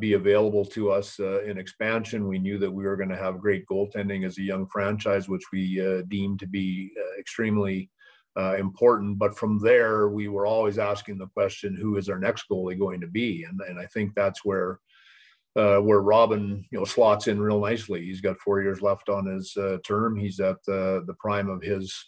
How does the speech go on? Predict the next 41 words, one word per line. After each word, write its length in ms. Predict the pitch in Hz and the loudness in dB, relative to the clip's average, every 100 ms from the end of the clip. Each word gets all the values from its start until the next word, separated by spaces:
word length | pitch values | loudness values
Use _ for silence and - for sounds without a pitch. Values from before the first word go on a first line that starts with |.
| - 95 | -14 -6
uh, 280 | 98 92 90 - | -2 -2 -4 -4
career. 460 | 101 101 123 135 _ - - - - | -2 0 0 -2 _ -20 -20 -20 -6
And, 360 | 98 95 95 92 | -4 -2 -2 0
uh, 320 | 98 95 95 | 2 2 2
you 120 | 101 | 0
know, 140 | 98 90 | -2 0
that'll 240 | 98 98 | 0 0
give 160 | 95 95 | -4 -4
us, 380 | 92 - - - | -6 -8 -12 -4
uh, 280 | 95 95 92 | -2 -2 -6
the 60 | 95 | 2
type 220 | 120 104 | 4 4
of 60 | 98 | 2
goaltending 540 | 101 101 104 101 101 | 0 0 -2 -4 -4
that 160 | 95 98 | -6 -8
you 140 | - 95 | -8 -4
need 340 | 110 110 104 | -2 -2 -4
to 40 | 101 | -2
win. 480 | 113 123 104 139 151 - | 2 2 0 -4 -10 -8
And, 400 | 92 95 98 95 | -4 0 0 2
uh, 360 | 98 98 95 101 | 2 2 0 -2
you 80 | 95 | -6
know, 80 | 90 | -2
that's, 340 | 92 - - | -4 -4 -6
uh, 200 | 95 92 - _ _ _ _ _ - | -6 -6 -10 _ _ _ _ _ -18
um, 320 | 98 95 92 90 | -14 -12 -10 -8
you 80 | 90 | -8
know, 80 | |
how, 400 | 87 104 101 98 - _ - | 0 4 6 4 -4 _ -14
uh, 140 | 95 92 | -10 -8
this 200 | 101 - | -6 -6
decision, 600 | 98 101 95 95 95 95 107 | -6 -4 -4 -2 -2 -4 -10
uh, 200 | 92 98 | -12 -4
that's 160 | 101 101 | -2 2
partly 380 | 139 123 101 95 | 4 6 4 0
what 120 | 95 | -4
this 220 | 98 - | -6 -10
decision 380 | 95 - 95 92 | -10 -8 -6 -6
was 100 | 90 | -8
based 300 | 98 107 104 | -6 -8 -8
on. 120 | 104 | -16